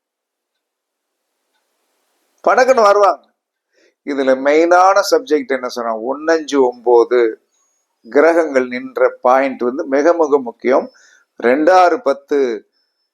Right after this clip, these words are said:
அஹ், டி என் ஏக்கள் பொருளாதார வலிமையை கொடுக்கும். மூணு ஏழு பதினொன்னு என்ன சொல்றான்னா வந்து இதை கொடுக்கும், விருத்தியை கொடுக்கும்.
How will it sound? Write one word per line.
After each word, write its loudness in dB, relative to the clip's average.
அஹ், 0
டி 2
என் 4
ஏக்கள் 0
பொருளாதார 2
வலிமையை -8
கொடுக்கும். -14
மூணு 4
ஏழு 4
பதினொன்னு 0
என்ன -6
சொல்றான்னா -2
வந்து 0
இதை 2
கொடுக்கும், -2
விருத்தியை 4
கொடுக்கும். -10